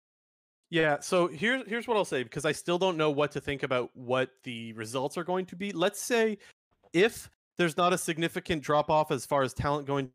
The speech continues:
to, into the L P L, everything should stay fine, and that's, that's great. So hopefully there's no change. But if there is a significant amount of drop-off of talent going into the L P L,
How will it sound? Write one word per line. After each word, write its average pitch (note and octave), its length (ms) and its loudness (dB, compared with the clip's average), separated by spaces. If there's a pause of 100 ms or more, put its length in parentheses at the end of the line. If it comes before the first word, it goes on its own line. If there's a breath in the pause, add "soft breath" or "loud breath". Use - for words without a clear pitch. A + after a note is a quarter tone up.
to, C3 220 -4
into C3 160 -4
the A#2+ 120 -2
L A#2 100 2
P B2+ 180 -4
L, F3 240 4
everything C#3 320 0
should - 180 -16
stay B2 160 -4
fine, E3 400 -2
and B2+ 100 -4
that's, B2 140 0 (440)
that's A#2+ 180 -4
great. G2+ 320 -10
So A2+ 160 -10
hopefully G3 320 -2
there's D#3 200 -4
no C3+ 80 0
change. B2+ 280 -8
But D3+ 140 -2
if G3 160 -2
there A#3+ 200 2
is F#3 480 2 (320 loud breath)
a D3 60 -2
significant D3 640 -2
amount C3 320 0
of A2+ 80 -2
drop-off C#3 560 2 (180)
of B2+ 140 -8
talent C3+ 380 0
going B2+ 240 -2
into A#2+ 140 -6
the A#2 140 -6
L A2+ 100 -2
P A2+ 180 -12
L, G#2+ 180 -6